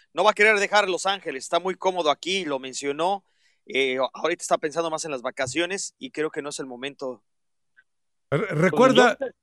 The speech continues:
Speaker 2: recuerda po-, eh, todos los, ya hemos platicado hasta el cansancio, los motivos por los que Tena, que son varios, perdón, este, Vela, no regresaría al equipo de Chivas.
Speaker 3: Pues sí, pero ya, ya, ya no está Salcido ahí, entonces
Speaker 2: No,
Speaker 3: no.
Speaker 2: no, no, no más era Salcido, o sea,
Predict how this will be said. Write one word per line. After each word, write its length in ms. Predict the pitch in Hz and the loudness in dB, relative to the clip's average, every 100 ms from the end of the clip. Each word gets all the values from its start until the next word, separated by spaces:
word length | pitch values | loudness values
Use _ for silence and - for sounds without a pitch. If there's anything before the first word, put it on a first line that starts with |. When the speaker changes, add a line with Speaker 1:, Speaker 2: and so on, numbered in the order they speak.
| _ | _
Speaker 2:
recuerda 540 | 165 180 240 262 247 | 0 4 6 6 6
po-, 160 | 214 220 | 4 0
eh, 140 | 185 | -2
todos 320 | 147 233 233 | 2 4 6
los, 260 | 220 156 - | 4 2 -2
ya 280 | 151 135 190 | -10 0 4
hemos 180 | 214 202 | 4 4
platicado 720 | - 139 139 175 190 185 143 - | 0 -2 0 2 4 4 2 0
hasta 240 | 123 131 | -4 -4
el 60 | 120 | -2
cansancio, 500 | 123 123 165 165 160 | -2 0 0 0 0
los 120 | 131 | 0
motivos 340 | 131 175 196 | -2 0 -2
por 160 | - 139 | 0 -2
los 160 | 127 | -2
que 120 | - 135 | -4 -2
Tena, 300 | 151 160 170 | 0 2 0
que 120 | 120 | -4
son 240 | - 151 | 0 2
varios, 460 | 139 131 139 113 - _ _ - | 4 2 2 0 -4 _ _ 0
perdón, 300 | 156 180 165 | 4 4 4
este, 220 | 143 - 139 | 0 4 6
Vela, 360 | 196 170 160 - _ | 6 8 4 2 _
no 160 | 143 185 | 4 6
regresaría 720 | 202 160 156 135 143 156 180 | 6 6 4 4 4 6 4
al 80 | 151 | 4
equipo 320 | 120 156 151 | 0 -2 -2
de 80 | 131 | -2
Chivas. 520 | - 135 101 98 - _ _ _ _ _ _ _ _ _ | -2 -2 -2 -8 -16 _ _ _ _ _ _ _ _ _
Speaker 3:
Pues 140 | 160 | 2
sí, 100 | 208 240 | 2 0
pero 240 | 220 208 | 2 2
ya, 140 | 190 202 | 2 2
ya, 180 | 226 | 2
ya 100 | 220 | 2
no 80 | 226 | 0
está 140 | 226 226 | 0 0
Salcido 420 | 208 180 233 214 | 0 -2 2 2
ahí, 240 | 185 233 | 2 2
entonces 440 | 202 160 156 180 180 | 2 0 -2 -2 6
Speaker 2:
No, 320 | 269 277 269 | 8 10 8
Speaker 3:
no. 120 | 262 | 8
Speaker 2:
no, 120 | 254 247 | 6 8
no, 40 | |
no 160 | 247 247 | 8 6
más 220 | 240 233 | 6 6
era 200 | 233 240 | 6 6
Salcido, 640 | - 160 131 190 220 180 | 6 2 4 2 4 4
o 60 | 139 | 2
sea, 340 | 143 147 135 | 4 4 4